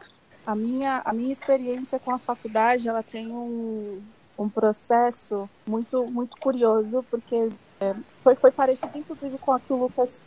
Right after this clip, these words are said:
comentou. É, eu comecei a trabalhar na área antes de entrar na faculdade,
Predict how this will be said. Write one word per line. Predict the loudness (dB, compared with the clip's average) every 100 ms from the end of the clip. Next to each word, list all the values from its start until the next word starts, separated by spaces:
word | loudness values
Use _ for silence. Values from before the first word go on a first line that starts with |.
| -4
comentou. | -4 -2 -2 4 4 4 -2 -20 -20 -20 -20 -20 -12 -2
É, | 0 2 0
eu | 0
comecei | 0 -2 0 2
a | 4
trabalhar | 2 2 2 4 2 2 -2 -6 -8
na | -4 0
área | 0 0 -2 -4 -4 -6 -6
antes | -8 -8 -6 -6
de | -4
entrar | -4 0 0
na | 0
faculdade, | -6 -6 -4 -2 -2 -2 -4